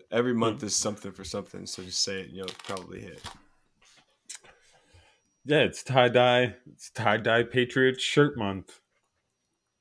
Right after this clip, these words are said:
Speaker 1: Get yours at patriotsfanstore dot com.
Speaker 2: <laughs>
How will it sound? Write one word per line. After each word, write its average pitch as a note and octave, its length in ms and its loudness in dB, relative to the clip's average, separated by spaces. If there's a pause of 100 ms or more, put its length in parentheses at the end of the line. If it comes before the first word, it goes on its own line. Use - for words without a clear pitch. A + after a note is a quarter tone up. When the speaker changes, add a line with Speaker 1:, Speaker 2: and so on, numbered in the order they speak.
(2000)
Speaker 1:
Get B2 240 -2
yours A2+ 240 0
at G2 180 -8 (160)
patriotsfanstore G#2+ 1200 -6
dot G2+ 240 -8
com. F2 180 -12 (1300)
Speaker 2:
<laughs> - 200 -4